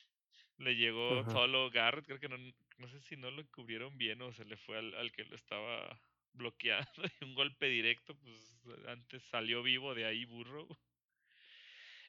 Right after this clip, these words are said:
Speaker 1: Y triste, triste este juego, Odell Beckham fuera toda la temporada, eh, ligamento cruzado anterior. Digo,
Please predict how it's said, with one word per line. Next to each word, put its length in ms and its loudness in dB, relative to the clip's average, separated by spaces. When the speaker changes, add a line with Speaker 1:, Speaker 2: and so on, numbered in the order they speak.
Speaker 1:
Y 100 -4
triste, 500 6
triste 380 -6
este 200 -10
juego, 320 -4
Odell 240 2
Beckham 440 -2
fuera 260 0
toda 180 0
la 100 0
temporada, 800 -2
eh, 500 -8
ligamento 880 -10
cruzado 320 -8
anterior. 580 -10
Digo, 640 -10